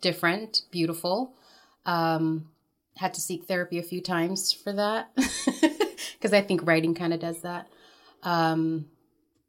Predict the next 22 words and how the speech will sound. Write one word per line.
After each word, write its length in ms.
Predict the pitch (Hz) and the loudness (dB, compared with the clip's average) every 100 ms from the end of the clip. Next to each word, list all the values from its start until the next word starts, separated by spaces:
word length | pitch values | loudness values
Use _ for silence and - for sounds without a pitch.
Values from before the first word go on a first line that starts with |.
| _ _ _ _ | _ _ _ _
I'm 280 | 190 185 175 | -4 -2 0
married 320 | 175 180 185 | 2 2 0
to 100 | 185 | -2
my 140 | 180 175 | -2 -2
childhood 400 | 196 175 196 196 | 0 0 -2 -4
sweetheart, 600 | 202 190 208 240 247 - _ | -4 2 4 4 2 -6 _
and 500 | 185 175 175 175 175 | -6 -2 0 2 0
we've 180 | 165 170 | -2 -2
been 160 | 170 170 | 0 0
married 300 | 170 190 190 | 2 0 0
now, 440 | 180 196 196 151 165 | 2 2 2 -4 -10
we 100 | 160 | -8
calculated 640 | - 208 349 277 175 160 | -2 0 4 4 4 4
it, 100 | - | 0
it's 120 | 160 | -2
gonna 160 | 196 190 | -4 -2
be 80 | 185 | -2
seventeen 480 | - 202 196 220 | 0 0 0 -4
years 420 | 208 208 240 160 151 | -4 -2 0 -2 -2
in 140 | 160 | -2
November. 520 | 160 185 254 147 143 - | 0 0 -2 -2 -6 -10
So, 400 | - 156 151 | -6 -6 -6